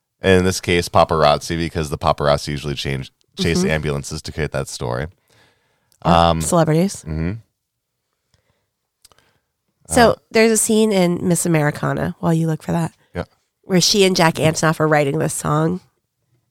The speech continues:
Speaker 2: And they do, you watch them come up with the line, "I left you in a motel bar, put the money in the bag, and I grabbed the keys, stole the keys. That's the last time you ever saw me." And it was so fun to watch them create that and, like,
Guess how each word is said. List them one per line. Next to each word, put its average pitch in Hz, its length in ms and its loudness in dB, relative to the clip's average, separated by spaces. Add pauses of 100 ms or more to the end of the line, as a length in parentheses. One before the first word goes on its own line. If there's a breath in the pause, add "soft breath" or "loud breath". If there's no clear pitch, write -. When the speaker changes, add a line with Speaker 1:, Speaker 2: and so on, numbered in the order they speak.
(180)
Speaker 2:
And 190 120 6
they 185 100 8
do, 175 560 4 (100)
you 185 180 -2
watch 170 340 4
them 165 200 2
come 160 200 -2
up 151 160 -2
with 160 140 -2
the 156 100 -2
line, 151 420 -4 (1400)
"I 196 60 0
left 180 320 2
you 170 40 6
in 165 80 6
a 160 60 4
motel 160 400 2
bar, 147 400 0 (1300)
put - 140 -6
the 185 100 4
money 160 260 4
in 160 60 6
the 160 80 2
bag, 151 280 0
and 160 120 2
I - 20 0
grabbed 151 300 0
the 151 60 -2
keys, 156 440 -2 (240)
stole 165 220 4
the 156 80 -2
keys. 160 260 0
That's 151 140 -4
the - 80 -4
last 147 220 -2
time 180 140 -4
you 165 60 0
ever 160 140 -2
saw 160 180 0
me." 160 320 0 (1120)
And 175 100 2
it 151 40 4
was 170 120 0
so 220 260 6
fun 208 200 6
to 190 100 2
watch 170 240 6
them 170 160 0
create 160 540 -4
that 170 300 4
and, 160 100 -4
like, 151 340 -6